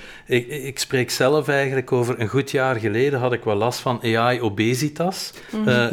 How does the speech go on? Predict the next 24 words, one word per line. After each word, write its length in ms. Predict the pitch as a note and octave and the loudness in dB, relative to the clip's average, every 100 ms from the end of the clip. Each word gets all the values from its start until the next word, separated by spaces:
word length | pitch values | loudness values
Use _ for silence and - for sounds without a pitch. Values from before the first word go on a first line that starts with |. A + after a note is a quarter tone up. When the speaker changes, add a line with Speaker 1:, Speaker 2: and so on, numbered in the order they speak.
| A#2 | 0
Speaker 1:
want 180 | B2 B2 | 0 0
ik 80 | - | 2
kwam 320 | D3 B2+ B2+ | 2 2 2
meer 240 | C3+ E3 | 2 2
en 120 | D3 | 2
meer 260 | C3+ C3+ B2 | 0 0 2
mensen 420 | A2+ B2+ - B2 | 0 0 -2 -6
tegen, 560 | - B2 C3 C3 C3+ B2 - - - | 0 2 2 2 -2 -4 -10 -20 0
eh, 400 | B2 A2+ A2 A2 G#2 | 4 4 4 2 -2
die 300 | G#2 B2 A#2 | -4 -2 0
dan 240 | A2+ G#2+ | 2 0
vertellen, 360 | G2+ G2 C3+ C3 | -2 -2 -2 0
"Ik 140 | B2 | 0
doe 120 | C#3+ | 0
nu 180 | D3+ D#3 | 0 0
ook 180 | D#3+ D#3+ | -2 -2
wat 120 | D3+ | 0
jij 280 | C3 C3 D3 | 0 0 -2
doet, 300 | D3 D3 - | -4 -6 -4
eh, 80 | C3 A#2+ A2+ - | -2 -2 -6 -4
ik 180 | C#3 A#2+ | -4 -2
doe 140 | C#3+ | -2
artificiële 840 | C3 B2+ - A2 A#2 - B2+ B2 | 0 -2 -4 -4 -6 -2 0 2
intelligentie." 840 | A#2+ A2+ G#2+ G2 G2 G2 - F#2+ | 0 -4 -4 -4 -4 -6 -8 -10